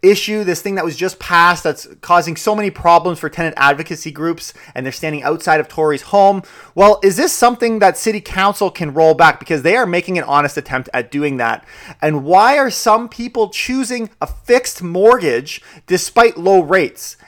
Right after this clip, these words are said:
And there's been a lot of, e-, even I have leaned towards variable rates, and we'll talk a little bit about that.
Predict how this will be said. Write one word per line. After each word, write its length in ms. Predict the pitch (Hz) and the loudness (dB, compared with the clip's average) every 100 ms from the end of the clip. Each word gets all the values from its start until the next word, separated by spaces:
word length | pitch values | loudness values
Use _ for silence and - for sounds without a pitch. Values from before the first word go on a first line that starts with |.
| _ | _
And 160 | 143 | -4
there's 120 | 160 147 | -4 -2
been 140 | 180 | -2
a 40 | |
lot 220 | 160 165 175 | 0 2 2
of, 120 | 170 | 0
e-, 100 | 151 147 | -8 -12
even 180 | 175 151 | -8 -2
I 220 | 160 175 | 2 2
have 160 | 160 | 0
leaned 240 | 139 156 151 | -4 -6 -6
towards 320 | 160 147 135 | 0 0 0
variable 380 | 131 156 143 131 | 2 2 0 -2
rates, 220 | 143 151 | -2 -4
and 80 | 139 | -8
we'll 80 | 117 | -8
talk 280 | - 180 | 0 0
a 20 | 160 | 2
little 200 | 147 156 | -6 -2
bit 100 | 143 | -2
about 260 | 123 117 | 0 0
that. 320 | 151 170 165 | 4 4 4